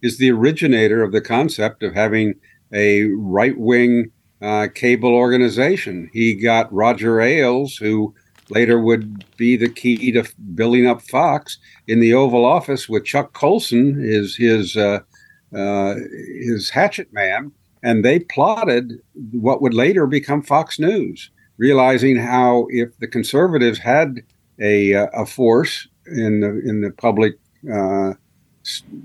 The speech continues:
domain, if you will, that that would, that would be to the benefit of Republicans and conservatives. And that's indeed what it, it did do. It,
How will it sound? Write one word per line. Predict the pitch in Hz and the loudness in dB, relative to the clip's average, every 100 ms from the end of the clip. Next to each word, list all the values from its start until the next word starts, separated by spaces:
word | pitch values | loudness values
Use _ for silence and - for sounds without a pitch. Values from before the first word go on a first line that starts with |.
| 131 104 | -14 -2
domain, | 104 101 104 120 165 | 0 2 4 4 2
if | 139 - | 0 -2
you | 123 123 | -6 -4
will, | 120 127 165 156 _ _ | 0 2 0 -4 _ _
that | 120 120 127 | -2 -2 2
that | 127 - | 2 4
would, | 135 117 110 - | 2 0 -8 -4
that | 123 127 | -2 0
would | 226 240 - _ 113 | 0 -4 -14 _ -2
be | 123 135 | 2 2
to | 135 131 | 2 -2
the | 127 | 0
benefit | 117 120 127 123 131 | 0 2 0 0 0
of | 131 120 | 0 0
Republicans | 127 123 127 123 127 143 139 117 | -2 0 0 0 -2 0 0 0
and | 131 123 | -2 0
conservatives. | 135 - 180 220 98 85 73 | -2 0 -2 -2 -4 -6 -6
And | 113 107 | -4 -2
that's | 127 - - _ _ _ - | -2 -4 -18 _ _ _ -6
indeed | 110 127 123 101 | 0 2 2 2
what | 120 123 | 0 0
it, | 110 | -2
it | - 120 98 | -4 -6 0
did | 147 220 196 | 0 0 -4
do. | 113 80 73 | -2 -2 0
It, | 95 | -2